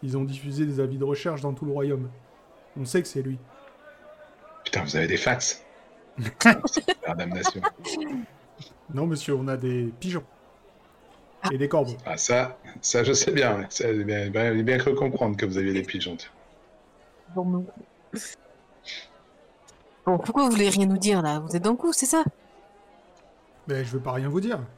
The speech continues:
Speaker 1: J'ai reconnu Amaury Treherne. J'ai, euh, j'en ai parlé à un copain à moi. Il a pris et il est parti vers Aria. On partagera la, la
Speaker 3: Oui.
Speaker 1: récompense.
Speaker 3: Mais je dis, c'est le coup. Donc,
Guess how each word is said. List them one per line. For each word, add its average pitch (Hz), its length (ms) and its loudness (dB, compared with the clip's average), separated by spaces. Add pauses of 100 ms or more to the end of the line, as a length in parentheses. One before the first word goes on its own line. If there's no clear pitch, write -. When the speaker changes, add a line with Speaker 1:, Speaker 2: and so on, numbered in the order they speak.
(1600)
Speaker 1:
J'ai 131 120 -4
reconnu 139 340 0
Amaury 131 300 0
Treherne. 139 600 -2 (800)
J'ai, 131 380 0
euh, 123 160 -6 (460)
j'en 165 160 -2
ai 170 80 2
parlé 165 340 4
à 151 80 2
un 135 180 0
copain 135 300 -2
à 120 40 -4
moi. 131 400 -6 (920)
Il 135 80 -10
a 127 60 -6
pris 190 340 -2
et 185 120 4
il 160 180 0
est 165 40 -2
parti 170 280 -8
vers 185 120 0
Aria. 175 380 0
On 151 160 -6
partagera 131 520 -4
la, 135 180 -2
la 123 60 -6 (1400)
Speaker 3:
Oui. 175 80 0
Speaker 1:
récompense. 170 580 -4
Speaker 3:
Mais 185 100 0
je 180 60 -8
dis, 180 240 -4
c'est - 160 -14 (100)
le - 60 -16
coup. 156 180 -12 (760)
Donc, 214 320 0